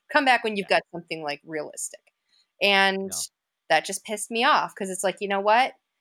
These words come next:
Speaker 1: If you married a big name like Hillary Clinton too, you know, like, the kind of ceaseless work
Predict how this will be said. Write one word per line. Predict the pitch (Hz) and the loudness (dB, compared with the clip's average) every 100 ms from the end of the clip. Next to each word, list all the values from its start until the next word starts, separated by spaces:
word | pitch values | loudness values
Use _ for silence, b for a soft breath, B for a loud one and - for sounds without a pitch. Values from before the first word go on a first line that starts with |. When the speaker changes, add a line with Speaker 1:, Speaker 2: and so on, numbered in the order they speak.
| _ | _
Speaker 1:
If | 202 208 | -6 -2
you | 226 | -2
married | 208 214 285 311 254 226 | 2 4 4 2 2 0
a | |
big | 196 226 220 | 2 0 0
name | 214 240 | 0 2
like | 196 185 | 0 -2
Hillary | 214 208 196 | -2 0 0
Clinton | - 185 220 220 | 0 -2 -2 -4
too, | - 180 196 233 262 _ _ _ _ | -2 2 2 2 -2 _ _ _ _
you | 196 | 2
know, | 190 185 | 4 6
like, | 185 175 - | 6 2 0
the | 185 | -6
kind | 190 190 | -2 0
of | 180 - | 0 -2
ceaseless | - 180 - 180 - - - | -4 -2 -2 -2 -2 -4 -6
work | 180 170 185 220 | -6 0 2 0